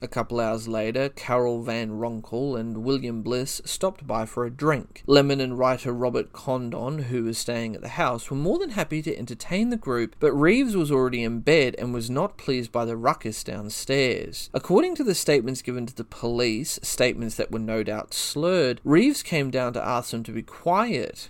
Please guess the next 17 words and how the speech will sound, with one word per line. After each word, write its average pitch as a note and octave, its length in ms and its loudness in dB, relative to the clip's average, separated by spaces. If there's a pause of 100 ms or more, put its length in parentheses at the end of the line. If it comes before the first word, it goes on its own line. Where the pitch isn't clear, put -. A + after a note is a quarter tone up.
They A#2+ 140 -2
convinced A#2+ 460 -4
him A#2 80 -6
to A2+ 80 -8
stay A2+ 240 -2
for A#2 180 -4
a A2 60 -2
drink, D#3+ 480 -4
then, A#2+ 340 -2
and A#2+ 160 -2
then A#2 80 -2
he A2+ 80 -2
stomped C#3+ 400 -4
his G3 160 -2
way A#2+ 220 -4
back G#2+ 260 -8
upstairs. A#2+ 960 0